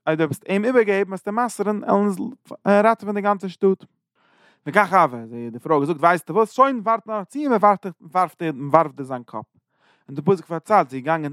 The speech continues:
אלוהי בחכמתו, שטייט נישט, וואס איר חכמה איז געווען,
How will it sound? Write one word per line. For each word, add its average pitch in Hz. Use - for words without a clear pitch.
אלוהי 139
בחכמתו, 131
שטייט -
נישט, 135
וואס 185
איר 135
חכמה 139
איז 117
געווען, 160